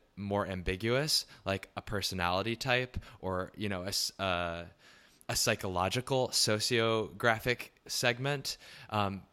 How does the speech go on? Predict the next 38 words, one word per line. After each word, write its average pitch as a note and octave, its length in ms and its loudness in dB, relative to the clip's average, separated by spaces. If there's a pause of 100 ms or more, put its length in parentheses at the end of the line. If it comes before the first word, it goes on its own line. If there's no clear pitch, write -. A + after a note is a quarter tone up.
(120)
and A#2+ 160 2
the A#2 40 6
way B2+ 160 6
to A2+ 460 2
kind A2+ 160 -2
of G#2+ 80 0
niche G#2+ 220 -2
down G#2+ 260 6
in G2 200 -2
that G#2+ 220 2
sense G2 320 0
is A#2 200 -6
really C3+ 180 2
just G2+ 220 -4
to F#2+ 60 -8
be E2+ 120 -6
yourself F2+ 960 -2
and F#2 180 -6
speak - 420 -4
your F#2+ 240 -2
truth A2 460 -4
and, F#2+ 160 -4 (300)
and A2 100 -2
not C3 300 0
worry G#2 600 2
so G#2 220 0
much G2 260 0
about F#2 260 -2
saying F#2+ 320 -2
things G2 280 -4
that F#2+ 140 -2
are F2 100 -2
offensive F#2+ 640 0
to G2 120 -4
certain F#2+ 340 -4
people G2 340 -4
or E2+ 140 -2
polarizing, G2 840 0